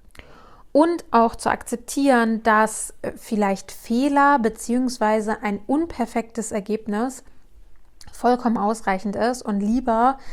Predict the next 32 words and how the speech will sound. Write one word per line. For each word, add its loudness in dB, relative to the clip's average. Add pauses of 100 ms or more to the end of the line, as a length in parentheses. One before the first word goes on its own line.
(200)
ich -2
die 0
Dinge 0
tue, 2 (480)
ähm, 2
ich -4
hätte -2
jetzt -4
fast 0
gesagt, 2
und 6
sie 4
hinter 4
mir 4
habe, 2
das -4
stimmt -2
natürlich -2
nicht, 0 (400)
aber 4
die -2
Dinge 4
tue 6
und 0
daraus 0
lerne 2
und -2
mich -2
auf -2
dem -2
Weg 0
verbessere, 0